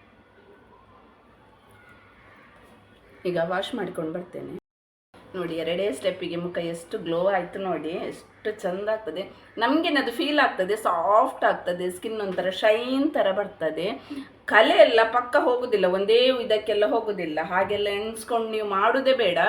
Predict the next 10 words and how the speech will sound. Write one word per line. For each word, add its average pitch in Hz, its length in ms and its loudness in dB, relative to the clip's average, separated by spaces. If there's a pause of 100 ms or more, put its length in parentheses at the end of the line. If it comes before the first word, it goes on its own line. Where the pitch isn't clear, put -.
(400)
ನಿಮ್ಗೆ 277 320 4
ಒಂಥರ 220 420 2
ಗ್ಲೋನೆಸ್, 202 840 2
ಒಂಥರ 190 480 0
ಡಲ್ 220 480 6
ಥರ 214 180 6
ಆಗಿದ್ರೆ 175 360 0
ಒಂಚೂರು 226 320 -2
ಬ್ರೈಟ್ 285 320 4
ಆಗ್ತದೆ. 156 400 -2